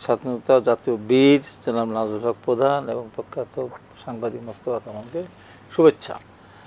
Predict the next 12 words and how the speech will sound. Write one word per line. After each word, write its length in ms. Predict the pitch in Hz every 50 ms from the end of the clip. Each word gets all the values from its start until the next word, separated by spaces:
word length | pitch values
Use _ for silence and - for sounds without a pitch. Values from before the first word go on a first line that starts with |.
| - - - - - - - - - - - - -
আসলে 440 | - 143 - 190 180 190 190 190 185 - - -
শত 160 | - 180 165 165 - -
শহীদের 320 | 165 165 160 143 170 156
রক্তের 500 | 156 147 139 - - - 160 156 156 151
বিনিময়ে 340 | 123 135 139 139 135 139 139
আমরা, 360 | 131 127 123 123 127 127 127
আহ, 520 | 123 - - 80 71 - - - - - 85 87 113 120
যে 280 | 127 127 123 120 120 98 - - - - - - - - - - - -
পরিবেশ 340 | - 143 147 139 139 123 117 - 117 -
বা 80 | 120 113
যে 100 | 117 123
গণতন্ত্র 680 | 123 127 127 120 113 127 127 120 123 131 127 123 120